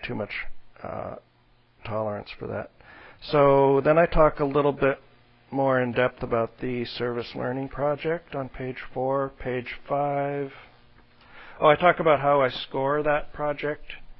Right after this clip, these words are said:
Um, basically, your journal, uh, accounts for one-third of the score on the project, so just s-,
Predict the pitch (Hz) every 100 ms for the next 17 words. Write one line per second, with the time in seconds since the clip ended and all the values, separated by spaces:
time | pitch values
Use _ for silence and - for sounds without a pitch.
0 | - - - - - 127 131 131 127 127
1 | - 156 190 165 151 139 127 120 123 123
2 | 139 151 156 156 - - _ 131 123 123
3 | 123 117 - 135 131 117 - - 127 127
4 | 123 120 110 - - - - - 131 131
5 | 123 - 123 131 135 127 127 - 131 135
6 | 131 - 131 131 135 - 131 107 143 127
7 | - - - - -